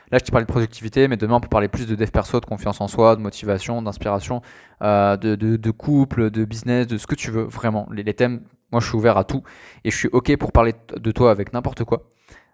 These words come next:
Euh, de parler avec toi de n'importe quoi, pardon. <laughs> Je mélange les mots. Donc, je t'invite vraiment à me contacter, à m'envoyer un message privé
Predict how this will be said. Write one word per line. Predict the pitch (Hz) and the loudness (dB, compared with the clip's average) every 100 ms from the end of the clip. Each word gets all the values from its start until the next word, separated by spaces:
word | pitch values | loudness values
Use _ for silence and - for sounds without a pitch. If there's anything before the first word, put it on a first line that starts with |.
| - | -4
Euh, | 98 95 92 92 | 0 2 0 -4
de | - | 0
parler | 120 127 | 2 4
avec | 139 120 | 4 4
toi | 147 | 2
de | 120 | 2
n'importe | 117 107 - | -2 -4 -6
quoi, | 139 | -6
pardon. | 131 104 170 - - - 175 | -4 -4 -2 -2 0 2 0
<laughs> | - 147 - | 2 -2 -2
Je | 117 120 | -6 -4
mélange | 117 120 117 | -2 0 0
les | 110 | -2
mots. | 120 _ - - - - - _ | -6 _ -20 -20 -20 -20 -20 _
Donc, | 143 147 | 0 2
je | |
t'invite | 147 143 | 0 2
vraiment | 120 135 135 - _ _ _ _ _ _ _ - | 2 4 2 0 _ _ _ _ _ _ _ 0
à | 120 | 2
me | 120 | 2
contacter, | - 110 110 123 | 0 -2 0 2
à | |
m'envoyer | 117 110 | 2 0
un | 107 | 0
message | 104 104 | -4 -4
privé | - 107 113 | -4 -2 -2